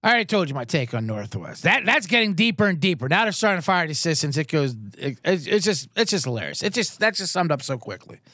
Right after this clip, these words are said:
My favorite part about the whole Northwestern scandal was the fact that they thought they could get away with it 'cause they thought they were a football school. You know what I mean? They're like, "Yep, we did our investigation. Turns out Fitzgerald didn't know anything about it.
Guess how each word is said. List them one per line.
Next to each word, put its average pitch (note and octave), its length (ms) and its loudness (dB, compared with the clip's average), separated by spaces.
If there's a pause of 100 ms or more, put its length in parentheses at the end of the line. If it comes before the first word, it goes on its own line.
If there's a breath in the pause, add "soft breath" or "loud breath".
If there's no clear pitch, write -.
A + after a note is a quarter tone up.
(320 loud breath)
My A#3 100 4
favorite C4+ 300 4
part G#3 160 4
about F3 140 0
the D#3+ 100 0
whole E3+ 160 4
Northwestern B2 640 0
scandal G#2+ 680 -4 (260)
was A2 440 -4 (480 loud breath)
the D#3+ 80 0
fact A3 260 2
that E3+ 60 -14
they E3 160 -2
thought D#3 200 2
they A#2+ 80 -8
could A#2+ 140 -6
get A2 140 -2
away F#2 240 -8
with F2 160 -10
it F#2 200 -12 (260)
'cause E3 180 0
they A#2+ 100 -4
thought A2+ 220 -2
they A2+ 80 -6
were F2+ 100 -10
a F2+ 60 -12
football - 400 -12
school. - 420 -10 (300)
You A#2+ 80 -2
know G#2 80 -2
what G2 40 -10
I G2+ 40 -10
mean? G2 220 -12 (1200)
They're F3+ 140 4
like, D#3+ 140 -2 (200)
"Yep, D#4+ 260 2
we G#3+ 100 -2
did C4+ 140 4
our C#4 120 4
investigation. D4 1000 2
Turns C4+ 240 2
out D4 200 2
Fitzgerald C#4+ 440 2
didn't C4+ 220 0
know E4+ 180 4
anything E4+ 240 0
about F4 400 2
it. D4+ 80 -2